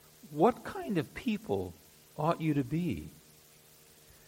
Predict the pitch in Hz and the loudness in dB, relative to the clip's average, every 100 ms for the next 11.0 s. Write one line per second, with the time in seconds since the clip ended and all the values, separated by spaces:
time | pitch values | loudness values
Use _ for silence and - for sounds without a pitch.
0 | - - - - 143 165 190 190 165 151 | -20 -20 -20 -2 4 8 6 6 6 6
1 | 110 - 185 180 196 208 - 120 104 - | 6 2 6 8 10 8 4 0 -4 0
2 | 131 175 208 214 139 120 131 127 98 87 | 2 2 2 0 2 2 0 -2 -4 -6
3 | 85 - - - - - - - - - | -10 -14 -16 -20 -20 -20 -20 -20 -20 -6
4 | 139 127 139 135 - - 180 180 180 170 | 0 2 6 4 4 6 10 10 8 6
5 | 139 107 127 143 120 107 117 120 123 113 | 0 4 6 6 4 2 4 4 2 0
6 | - - - - - 120 107 - - - | -10 -20 -20 -20 -12 -6 -6 -6 -10 0
7 | 123 131 131 131 - - - - - - | 2 4 2 -2 -10 -18 -16 -14 -12 -8
8 | - 110 98 82 80 - - - - - | -2 -2 -2 -6 -12 -20 -20 -20 -18 4
9 | 143 180 151 - 160 131 127 117 117 143 | 8 8 6 4 2 4 4 2 2 4
10 | 147 135 139 143 - 113 110 104 117 | 6 6 6 4 2 2 2 2 -2